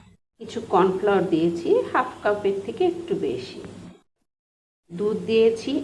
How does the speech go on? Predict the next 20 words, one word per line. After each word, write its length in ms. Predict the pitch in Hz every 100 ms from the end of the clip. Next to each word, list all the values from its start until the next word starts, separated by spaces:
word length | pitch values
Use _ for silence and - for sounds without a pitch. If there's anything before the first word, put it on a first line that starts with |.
| -
এক 160 | 180 - -
চা 80 |
চামচ 440 | 208 208 208 269 381 - - - - - _ _ -
এবং 280 | 160 175 208 339 - - - - - -
বেকিং 360 | 214 196 240 349 -
পাউডার 340 | 170 151 156 156 -
দিয়েছি 400 | 151 151 - 320 403 - - - -
হাফ 160 | 202 175 -
চা 100 | 131 -
চামচ। 360 | - 113 - - - - - - - - _ _ _ _ _ _ _ _
এখন 200 | - 240
আমি 160 | 220 208
এগুলো 300 | 214 202 254 440 - - - - - _ _ _
চেলে 240 | 247 214 170
নেব। 240 | 143 - - - - - _ _ _ _ _ _ -
ভালো 180 | 196 208
করে 140 | 247 240
চেলে 320 | - 196 208 226
না 140 | 254
নিলে 340 | 254 285 240